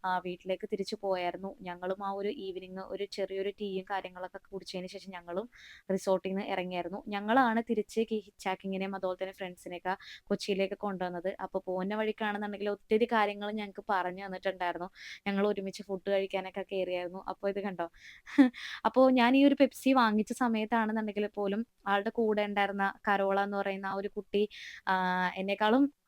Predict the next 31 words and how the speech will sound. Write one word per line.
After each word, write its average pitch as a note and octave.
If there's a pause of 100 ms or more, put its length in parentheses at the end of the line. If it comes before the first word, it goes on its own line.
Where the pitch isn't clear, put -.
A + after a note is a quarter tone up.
ആ, G3
ഇളയതാണ്. G#3
പക്ഷെ A#3
ആള് G#3+
പറഞ്ഞായിരുന്നു G#3
Pepsi -
എന്ന് A3
പറയുന്നത്, G#3+ (360)
ആ, F#3+ (120)
ഉ-, G3
ആ, F#3
ഉപയോഗിക്കാൻ G3
പാടില്ല. F#3+
കാരണം F#3+
ഒരുപാട് G3
വാറും F#3+
കാര്യങ്ങളും F#3+
റഷ്യയില്, G3 (440)
ആ, G3+
അങ്ങനെ C4
എന്തോ C4+
ഒരു C#4
കാര്യം B3+
എൻ്റെ A#3+
അടുത്ത് A#3
പറഞ്ഞു. A3
ഞാൻ G3
ഓർക്കുന്നില്ല. G#3+
ആ G3
കാര്യങ്ങളൊക്കെ G3+
എനിക്ക് G3